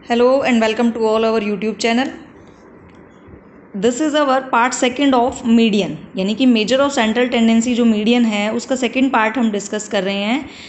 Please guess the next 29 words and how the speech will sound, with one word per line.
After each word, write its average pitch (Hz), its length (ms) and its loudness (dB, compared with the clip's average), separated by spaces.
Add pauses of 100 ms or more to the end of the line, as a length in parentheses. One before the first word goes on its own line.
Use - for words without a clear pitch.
(100)
In 240 120 4
last 233 280 0
class 277 220 0
we 262 120 -2
have 254 60 -2
discussed 240 340 -4
about 208 240 2
the 240 120 -2
part 196 320 -2
first। - 340 -12 (360)
So, 262 100 2 (760)
पार्ट 233 320 0
फर्स्ट 294 240 -2
में 294 100 0
क्या 262 160 0
डिस्कस 269 340 -4
किया 269 260 -2
था 277 60 2
हमने? 262 280 2 (520)
How 220 120 2 (160)
to 311 160 -2
calculate 247 680 0
the 247 160 2
median 240 420 2 (140)
in 277 180 4
case 226 280 0
of 262 120 -4 (140)
odd 226 160 2
number। 170 320 -4